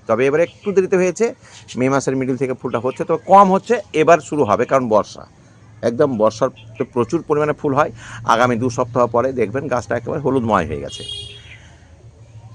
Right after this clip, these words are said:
গাছের মাটির যদি ধরনটা আমি বলি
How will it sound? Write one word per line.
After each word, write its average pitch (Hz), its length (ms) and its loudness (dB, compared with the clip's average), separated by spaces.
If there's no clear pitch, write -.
গাছের 180 320 4
মাটির 160 420 4
যদি 208 180 2
ধরনটা 156 600 4
আমি 160 180 6
বলি 101 320 2